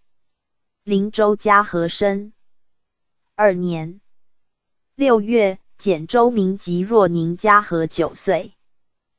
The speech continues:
七月，前州嘉禾一母何岁。八月，嘉州谢友一经十四岁生庭中，岐山县和一母同饮，知州师。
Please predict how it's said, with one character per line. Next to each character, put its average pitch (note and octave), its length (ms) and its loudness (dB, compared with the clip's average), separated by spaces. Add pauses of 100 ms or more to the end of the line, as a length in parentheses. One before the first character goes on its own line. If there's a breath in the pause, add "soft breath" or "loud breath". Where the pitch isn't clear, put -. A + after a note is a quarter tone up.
(280)
七 C4 320 -6
月， A3+ 360 0 (160)
前 F#3+ 340 0
州 A#3+ 240 2
嘉 A3 300 4
禾 F3 240 0
一 F#3+ 200 -4
母 D#3+ 220 -4
何 D#3+ 300 -4
岁。 F#3+ 400 -4 (1000)
八 F#3 380 2 (1000)
月， A3 380 0 (300)
嘉 B3 260 4
州 B3 260 2
谢 B3 300 2
友 E3+ 240 0
一 G3 180 -4
经 A3+ 300 -4
十 F3 240 -8
四 G#3+ 300 -4
岁 G3 280 2
生 A#3+ 340 -2
庭 E3+ 280 -2
中， A#3 340 0 (160)
岐 F#3 320 -4
山 A3+ 320 2
县 A#3 260 0
和 F3+ 260 -2
一 G3 200 -2
母 E3+ 240 -4
同 F3 340 -4
饮， F3 300 -6 (220)
知 G#3 220 -4
州 G3+ 280 2
师。 G#3 440 -6